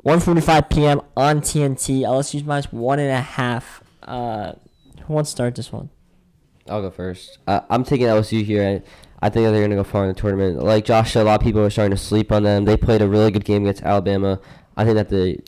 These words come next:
Speaker 2: should have won. They kinda blew it at the end there. And that was with Cameron Thomas not being the leading scorer. If they can get contributors besides him, I think they're gonna be a really scary team. So I'm taking L S U.
Speaker 1: I love L S U here. L S U's the play for me. I hate these people in Saint Bonnie's disrespecting L S U.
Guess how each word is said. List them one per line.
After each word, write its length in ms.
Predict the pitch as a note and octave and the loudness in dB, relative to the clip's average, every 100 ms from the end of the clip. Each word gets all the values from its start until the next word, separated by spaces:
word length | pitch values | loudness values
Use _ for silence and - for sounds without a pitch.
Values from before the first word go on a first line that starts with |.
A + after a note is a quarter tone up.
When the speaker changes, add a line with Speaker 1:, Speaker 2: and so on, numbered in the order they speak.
| _ | _
Speaker 2:
should 200 | - G#2+ | -8 -2
have 100 | G2+ | 0
won. 140 | G2 G2 | 0 0
They 120 | F#2+ | -2
kinda 240 | G#2+ G2+ | -2 -2
blew 220 | F2+ G2 | 0 0
it 80 | G2+ | 0
at 60 | F#2 | -2
the 100 | F#2+ | -2
end 140 | G2 | 0
there. 180 | F#2+ F#2+ - - _ | -2 -4 -10 -20 _
And 100 | A2+ B2+ | 2 4
that 100 | C3 | 4
was 100 | B2+ | 4
with 140 | B2+ | 0
Cameron 300 | - A#2+ A#2 | 2 2 2
Thomas 400 | - A2+ A#2 - | 2 2 2 0
not 180 | A2 G#2 | -2 0
being 140 | A2 | 0
the 60 | G#2+ | 2
leading 180 | G#2 G#2 | 2 0
scorer. 260 | - A2 | 0 0
If 100 | G#2+ | 2
they 120 | G#2+ | 2
can 80 | A2+ | 2
get 180 | A2+ A2 | 2 0
contributors 640 | - - A2 A2 G#2+ G2+ | -2 0 0 2 2 0
besides 480 | - G#2 A2 G#2+ G#2 | -4 -2 2 2 2
him, 320 | - G#2+ A2 | -2 0 0
I 60 | G2+ | 0
think 180 | G#2+ G2 | -2 -4
they're 100 | G2+ | -2
gonna 140 | G2 | -2
be 180 | F#2 F#2 - - - | -2 -4 -8 -20 -8
a 80 | G2+ | -2
really 220 | A2 G#2 | 2 2
scary 320 | - G2+ G2+ | 0 0 0
team. 240 | G2 G2 F2+ | 0 -6 -4
So 100 | F#2 | -6
I'm 60 | |
taking 260 | F#2+ F#2 F2+ | -4 -2 0
L 100 | F2 | -2
S 160 | F#2 | -2
U. 160 | F2+ E2+ - - _ _ _ _ - | -4 -4 -6 -20 _ _ _ _ 0
Speaker 1:
I 300 | D#3+ F3 F3 | 4 6 6
love 500 | C#3+ C#3 C#3+ C#3+ C#3+ - | 4 4 4 2 0 -2
L 180 | C3 | 0
S 320 | C3 C3+ - B2+ | 0 -2 -4 0
U 140 | A#2+ | 0
here. 440 | A#2 - A#2+ A2+ - | 0 -4 -2 -2 -2
L 160 | B2+ | 0
S 240 | C3 A2+ - | 0 0 -2
U's 140 | A#2+ | -4
the 60 | - | -4
play 220 | - A#2 | -2 -2
for 160 | - G2+ | -2 -10
me. 380 | G2 G#2+ G2+ | -8 -6 -6
I 260 | - G#2 G#2 - | -6 -6 -6 -4
hate 420 | - B2 D#3 D#3+ | -2 0 0 -2
these 180 | A#2 - | -6 -4
people 300 | A#2+ A#2 G#2 | -8 -6 -10
in 80 | |
Saint 300 | A2 C3 A#2+ | -8 -6 -6
Bonnie's 320 | A#2 B2+ A2 - | -2 -2 -4 -8
disrespecting 920 | D#3+ - B2+ - - B2 F3+ - G2 | -8 -8 -10 -10 -6 -2 -2 -4 -8
L 160 | G#2 F2 | -6 -8
S 140 | - | -10
U. 120 | E2 | -14